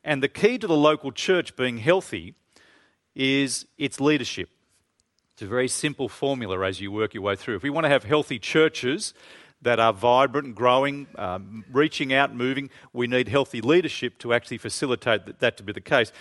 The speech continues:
Churches very often reflect the life and heart of the pastor who runs them. It's almost an identical correspondence that happens there. It's very simple. If we can, if we can mobilise the leaders of local churches to be deep in character,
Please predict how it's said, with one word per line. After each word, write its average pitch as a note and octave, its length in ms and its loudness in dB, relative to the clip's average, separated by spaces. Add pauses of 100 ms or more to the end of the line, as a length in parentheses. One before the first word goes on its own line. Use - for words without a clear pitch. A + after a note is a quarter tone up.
(140)
Churches E3 420 0
very D3+ 300 4
often B2+ 320 0
reflect A#2+ 380 -2
the A2 100 0
life A#2+ 320 2
and A2 120 -8
heart A2 340 0 (180)
of G2+ 140 -6
the A2 80 -8
pastor A#2+ 560 -2
who A2 180 -8
runs G#2+ 380 -6
them. E2 200 -16 (460)
It's - 100 -18
almost G#2 300 -6
an G2 100 -10
identical G2+ 500 -6
correspondence G2+ 680 -6
that F#2 120 -10
happens F#2 340 -8
there. F#2 300 -2 (440)
It's G2+ 120 -12
very F3+ 240 4
simple. - 360 -8 (160)
If - 160 -4
we F#3 120 6
can, E3 260 -2 (280)
if C#3 140 -8
we D3 100 0
can B2+ 200 -2
mobilise E3 720 6
the C#3 120 0
leaders D3+ 400 4
of D#3 100 -4
local C3+ 300 2
churches B2+ 460 -4
to - 100 -16
be A2+ 80 -8
deep C#3+ 460 0
in G#3 140 -2
character, F3+ 520 0